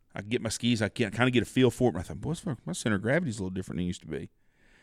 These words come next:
Slide right on down to get on the lift. Wham! Bust my ass right before you get on the lift. Never done that in my life.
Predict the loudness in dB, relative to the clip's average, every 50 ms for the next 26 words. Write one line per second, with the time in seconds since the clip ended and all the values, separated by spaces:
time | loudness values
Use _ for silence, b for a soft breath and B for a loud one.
0 | _ _ _ _ _ -6 4 8 10 12 12 12 12 12 12 10 10 10 8 8
1 | 8 6 6 4 4 4 6 4 4 4 2 4 6 8 8 8 8 b b b
2 | b 4 8 12 12 12 12 12 12 12 12 12 8 10 12 12 12 12 12 8
3 | 4 4 4 6 6 6 4 4 2 0 4 6 8 8 6 4 0 -4 -4 2
4 | 4 4 6 6 4 4 4 4 6 8 6 6 6 4 2 0 0 -2 -4 -8
5 | -12 -16 _ 0 4 6 8 8 8 8 8 6 6 4 2 2 0 0 2 2
6 | 2 2 0 -2 -8 -10